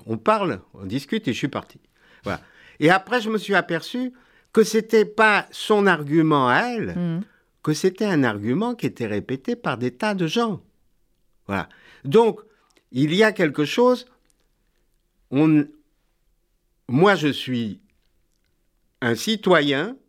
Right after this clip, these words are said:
Speaker 1: d'un pays où la police de ce pays a arrêté mon père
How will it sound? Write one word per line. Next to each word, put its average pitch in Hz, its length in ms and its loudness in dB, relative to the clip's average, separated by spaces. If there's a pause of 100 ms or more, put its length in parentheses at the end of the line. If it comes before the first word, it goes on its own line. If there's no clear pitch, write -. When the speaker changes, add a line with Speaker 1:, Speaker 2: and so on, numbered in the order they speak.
(480)
Speaker 1:
d'un 117 260 0
pays 160 540 0 (100)
où 139 140 0
la 135 120 4
police 226 540 0
de 139 120 -6
ce - 100 -14
pays 120 480 -6 (400)
a 127 240 2
arrêté 135 440 -4
mon 147 160 0
père 127 420 0